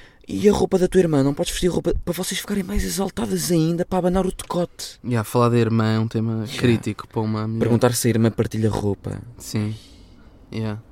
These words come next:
Speaker 2: Ou,
Speaker 1: O
Speaker 2: ou,
Speaker 1: Pe-, o
Speaker 2: ou
Speaker 1: Pedro
Speaker 2: para
Speaker 1: quer
Speaker 2: pedir o número da irmã mesmo.
Speaker 1: Sim, é. O Pedro quer ver decote exaltado.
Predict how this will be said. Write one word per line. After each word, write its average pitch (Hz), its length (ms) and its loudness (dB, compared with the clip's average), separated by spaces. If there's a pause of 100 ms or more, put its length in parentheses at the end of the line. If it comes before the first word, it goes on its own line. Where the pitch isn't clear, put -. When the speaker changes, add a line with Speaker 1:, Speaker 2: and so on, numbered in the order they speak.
(420)
Speaker 2:
Ou, - 120 -4
Speaker 1:
O 110 120 -8
Speaker 2:
ou, 107 60 0
Speaker 1:
Pe-, - 80 8
o - 60 10
Speaker 2:
ou 139 80 6
Speaker 1:
Pedro 185 220 10
Speaker 2:
para 147 100 10
Speaker 1:
quer - 60 6
Speaker 2:
pedir 165 100 10
o 170 40 10
número 180 260 6
da 151 80 6
irmã 147 260 0
mesmo. 127 160 -2
Speaker 1:
Sim, 147 220 -2
é. 101 180 -6
O 107 100 -4
Pedro - 240 10
quer 160 160 0
ver 156 140 -2
decote - 400 4
exaltado. 151 500 0